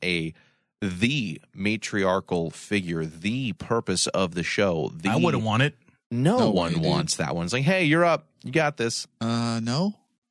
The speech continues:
Speaker 1: Yeah.
Speaker 2: That's a no.
Speaker 3: Can I not?
Speaker 1: <laughs> So to come out swinging with that episode, to give us a strong mid-season finale that kept us on the edge of our seats, he, he gets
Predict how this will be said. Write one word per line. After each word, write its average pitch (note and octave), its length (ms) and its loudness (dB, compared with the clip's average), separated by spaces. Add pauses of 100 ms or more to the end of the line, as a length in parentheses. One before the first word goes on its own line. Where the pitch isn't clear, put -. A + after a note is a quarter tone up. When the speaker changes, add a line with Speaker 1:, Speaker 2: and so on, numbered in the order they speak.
(120)
Speaker 1:
Yeah. D#2 280 -2 (100)
Speaker 2:
That's C#3 160 -2
a F#3 60 2
no. B2+ 260 2 (260)
Speaker 3:
Can C#3 120 0
I B2+ 80 2
not? B2+ 340 0 (1120)
Speaker 1:
<laughs> - 80 0 (840)
So A#2 280 2
to A#2+ 160 0
come C#3+ 240 2
out C3 300 0
swinging A2 420 2
with G2 120 0
that F#2 260 0 (160)
episode, F2+ 560 0
to - 80 -6
give G2+ 140 0
us - 100 -2
a F#2+ 40 -2
strong G#2 560 0
mid-season F#2+ 460 0
finale F2 460 0
that D#2+ 240 0 (300)
kept G2+ 200 -2
us F#2+ 80 -2
on G2 100 2
the F2 120 0
edge F2+ 160 -2
of E2 80 -4
our D#2+ 80 0
seats, D#2+ 360 -2 (480)
he, G2+ 260 2
he F#2 220 -4
gets E2 380 -2